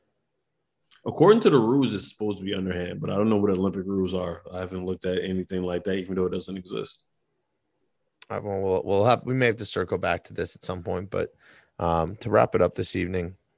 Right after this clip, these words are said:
Speaker 2: thoughts
Speaker 1: No,
Speaker 2: on,
Speaker 1: no, no, no,
Speaker 2: uh,
Speaker 1: no. We can't
Speaker 2: oh.
Speaker 1: wrap it up yet. We can't.
Speaker 2: Okay.
Speaker 1: We can't. We, no, no, no.
Speaker 2: Oh, I'm not. Uh, well, we, I got a big thing that we need to discuss. So I'm
Speaker 1: Space
Speaker 2: not.
Speaker 1: Jam.
Speaker 2: Yes, that's where I'm going. That's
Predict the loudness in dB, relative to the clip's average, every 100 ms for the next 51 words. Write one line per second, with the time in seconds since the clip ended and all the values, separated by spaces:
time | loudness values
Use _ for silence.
0 | -6 -2 8 8 10 10 10 10 8 6
1 | 6 6 8 6 2 0 2 2 2 2
2 | 4 6 6 4 0 0 2 4 6 8
3 | 10 12 10 8 6 6 6 6 4 2
4 | 2 8 10 10 10 6 8 8 10 10
5 | 8 8 8 8 6 6 2 4 0 2
6 | 0 -2 -2 -6 0 4 4 2 -12 _
7 | -6 -4 -2 0 0 4 2 0 -10 -14
8 | _ _ 4 4 4 0 4 4 4 2
9 | 2 2 2 4 4 4 0